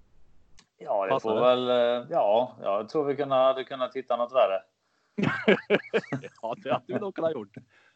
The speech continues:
Speaker 1: Ja,
Speaker 2: Iceman
Speaker 1: nej, men det är
Speaker 2: är
Speaker 1: väl
Speaker 2: ju en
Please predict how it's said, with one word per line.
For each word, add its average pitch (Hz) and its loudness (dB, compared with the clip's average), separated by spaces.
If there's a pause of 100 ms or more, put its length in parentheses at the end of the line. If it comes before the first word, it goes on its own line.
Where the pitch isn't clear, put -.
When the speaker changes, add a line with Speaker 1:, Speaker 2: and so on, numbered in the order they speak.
(1700)
Speaker 1:
Ja, 131 0
Speaker 2:
Iceman 131 10
Speaker 1:
nej, 131 8
men 120 8
det 117 10
är 113 8
Speaker 2:
är 110 4
Speaker 1:
väl 123 4
Speaker 2:
ju 127 -4
en 123 -8